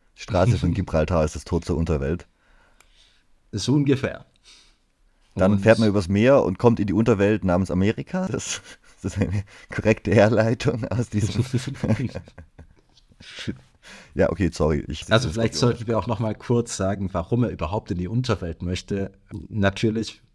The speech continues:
Speaker 2: weil er, ja, weil er sich mit der Frage nach Leben und Tod beschäftigt. Nach dem,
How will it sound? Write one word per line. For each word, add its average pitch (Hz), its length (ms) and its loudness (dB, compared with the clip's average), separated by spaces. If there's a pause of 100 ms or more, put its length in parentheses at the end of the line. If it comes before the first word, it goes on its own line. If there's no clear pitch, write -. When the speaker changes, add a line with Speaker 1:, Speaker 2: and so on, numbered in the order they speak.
(420)
Speaker 2:
weil 95 420 -2
er, 92 520 -6 (560)
ja, 104 360 0 (340)
weil 101 120 -4
er 101 80 0
sich 104 200 -2
mit 107 140 -10
der 92 380 -2
Frage 98 560 -2
nach 98 160 -2
Leben 101 300 -4
und 92 140 -6
Tod 117 240 -6
beschäftigt. - 840 -10
Nach 95 140 -4
dem, 87 300 -4